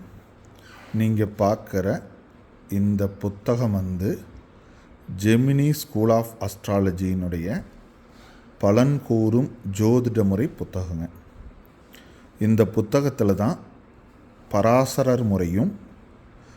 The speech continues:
பிருகுநந்தி நாடி முறையும் இணைச்சு ஒரு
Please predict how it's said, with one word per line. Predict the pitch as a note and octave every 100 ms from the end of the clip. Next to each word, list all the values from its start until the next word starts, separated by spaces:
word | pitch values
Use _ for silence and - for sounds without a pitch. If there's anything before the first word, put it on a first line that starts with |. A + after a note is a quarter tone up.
| - - G2
பிருகுநந்தி | A2 A#2+ C#3 D#3+ C3 A2 G2+
நாடி | G2 F#2+
முறையும் | F#2+ F#2+ F#2 F2 C3 - - - - - - - - - - - - -
இணைச்சு | G2+ A2+ A#2 - - B2 G2 - - - - - - - - - - - - - - - - - -
ஒரு | B2 C#3 G3